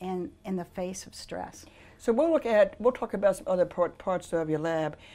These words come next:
Speaker 2: but can you tell us a story as to how that kind of research and work then, uh,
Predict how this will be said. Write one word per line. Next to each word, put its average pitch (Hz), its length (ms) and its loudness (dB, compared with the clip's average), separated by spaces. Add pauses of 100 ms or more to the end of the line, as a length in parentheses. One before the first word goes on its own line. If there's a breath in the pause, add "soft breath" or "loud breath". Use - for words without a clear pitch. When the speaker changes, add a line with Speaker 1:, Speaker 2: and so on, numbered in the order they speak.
(160 loud breath)
Speaker 2:
but 220 140 -2
can 247 140 0
you 247 60 2
tell 330 200 -4
us - 340 -8
a 143 360 -2
story 135 640 0
as 160 140 -4
to 165 120 -2
how 156 220 0
that 202 260 -2
kind 185 300 -6
of 151 140 -6
research 156 600 -4
and 143 180 -6
work 151 300 0 (380 loud breath)
then, 175 540 0 (340 loud breath)
uh, 156 400 2